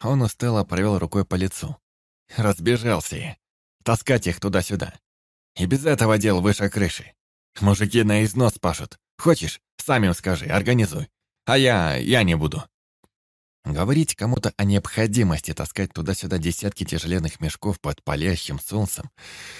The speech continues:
мне категорически не хотелось, о чем я ему честно и заявил. Мы вышли на улицу, и тут Андрея снова позвали.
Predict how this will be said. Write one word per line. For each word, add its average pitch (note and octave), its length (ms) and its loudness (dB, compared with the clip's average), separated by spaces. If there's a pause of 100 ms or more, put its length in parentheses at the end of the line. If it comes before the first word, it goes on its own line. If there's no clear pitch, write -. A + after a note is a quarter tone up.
(180)
мне G#2 300 0
категорически B2+ 760 0
не E2+ 140 0
хотелось, - 640 -8 (380)
о D#2+ 120 -4
чем G2 220 -2
я F2+ 60 2
ему E2 220 2
честно E2+ 400 -2
и D2 40 -2
заявил. D2 480 -4 (580)
Мы C#3+ 180 4
вышли B2 300 0
на G#2+ 180 2
улицу, F#2+ 500 0
и C#2 80 -4
тут G#2 240 -4
Андрея D#2+ 540 -2 (260)
снова G#2 380 -2
позвали. F#2+ 600 -6